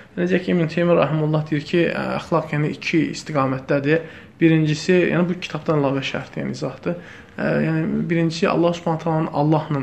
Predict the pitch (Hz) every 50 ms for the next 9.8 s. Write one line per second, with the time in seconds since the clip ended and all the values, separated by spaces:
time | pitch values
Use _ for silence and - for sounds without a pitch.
0 | 139 - - 143 139 139 139 139 139 - 151 156 170 - 165 160 - 175 175 185
1 | 180 165 151 151 - - - - - - - 156 165 170 175 170 151 156 151 143
2 | 131 131 135 - - - 139 139 147 143 147 139 139 147 139 123 - - - -
3 | - 156 147 156 165 165 165 151 147 143 - - 131 - - 135 127 123 - -
4 | 147 147 165 185 185 - - - - - - - - - - - - - 135 151
5 | 156 156 165 165 156 151 160 165 165 160 160 151 151 151 143 143 139 143 139 -
6 | - 156 147 143 131 - - 147 151 156 147 139 147 143 147 156 139 139 131 135
7 | - 147 147 139 135 135 131 135 127 127 131 131 151 151 151 - - - - -
8 | - - 131 - - - - 160 156 147 147 139 147 147 151 147 143 139 - -
9 | - - 147 143 139 135 - 127 127 131 139 131 127 127 139 139